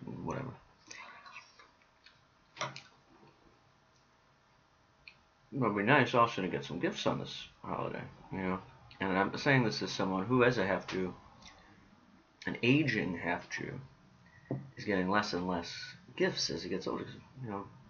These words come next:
my mom, she's more interested in getting gifts for the grandkids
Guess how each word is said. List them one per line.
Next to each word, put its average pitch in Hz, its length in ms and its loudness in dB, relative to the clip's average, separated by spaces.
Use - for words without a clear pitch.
my 90 100 -4
mom, 123 380 8
she's 110 280 -6
more 120 160 4
interested 110 440 -2
in 107 60 -4
getting 104 240 -2
gifts - 260 -6
for - 120 -6
the - 80 -4
grandkids - 800 -6